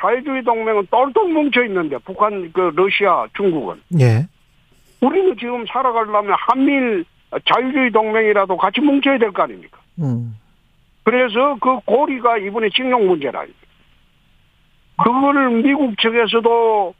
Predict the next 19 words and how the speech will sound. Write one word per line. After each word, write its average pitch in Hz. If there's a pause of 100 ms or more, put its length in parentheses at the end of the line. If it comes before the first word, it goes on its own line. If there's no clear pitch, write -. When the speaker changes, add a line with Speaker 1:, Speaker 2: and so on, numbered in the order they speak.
(300)
Speaker 1:
풀으라고 220
요구를 190
하고, 180 (680)
Speaker 2:
예. 120
Speaker 1:
요청을 202
하고, 170 (2250)
그렇게 269
하고 226
있는데 214
우리가 220
지금 202 (380)
그 -
문제 247
풀려면 196
우리가, 208 (480)
아, 113 (220)
양보하는 240
수밖에 240
없잖아요. 247